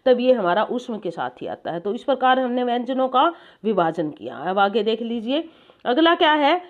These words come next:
उत्सिप्त व्यंजन कौन से हैं, जिसका जिक्र मैंने अभी कई बार किया है। उत्सिप्त व्यंजन किसे कहते हैं?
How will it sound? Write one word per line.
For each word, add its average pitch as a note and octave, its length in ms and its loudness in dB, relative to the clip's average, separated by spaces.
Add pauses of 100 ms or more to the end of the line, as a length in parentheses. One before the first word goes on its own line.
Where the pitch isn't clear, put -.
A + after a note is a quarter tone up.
(200)
उत्सिप्त G#4 540 2
व्यंजन B3+ 420 2
कौन A3+ 240 0
से A3 200 2
हैं, G3+ 360 -4
जिसका A#3+ 300 0
जिक्र C4 300 -2
मैंने C4 240 2
अभी B3+ 160 -2
कई C4 200 2
बार B3 200 2
किया B3 200 2
है। A#3+ 60 0
उत्सिप्त B3 440 -2
व्यंजन A#3 360 -4
किसे A3+ 240 -2
कहते G#3+ 260 -4
हैं? B3+ 240 -4